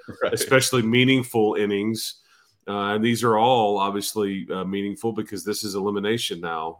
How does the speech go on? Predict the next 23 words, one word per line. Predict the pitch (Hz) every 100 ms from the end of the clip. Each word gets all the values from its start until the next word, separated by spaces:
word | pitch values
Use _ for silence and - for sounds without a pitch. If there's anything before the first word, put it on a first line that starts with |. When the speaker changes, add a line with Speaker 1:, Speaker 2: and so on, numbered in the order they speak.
| -
Speaker 2:
Uh, | 85 85 80
and | 90
so, | 90 - 98 92 90 85 - _ _ _ _ _ -
uh, | 92 87
but | 90 165 160 156
I, | 135
I, | 131 131 143 131
I |
just, | 127 123 139 - -
uh, | 120 104 98
I, | 117 120
I, | 117
again, | 120 127 117 107
the | 104
environment, | 104 95 117 120 117 117 113 110 - - - _ _ _ _ -
uh, | 98 95 95 92
no-, | 117 123
nothing | 139 135 139
like | 113 107 -
that | 110 -
should | - 101
intimidate, | 95 - 113 101 98 95 90 -
uh, | 87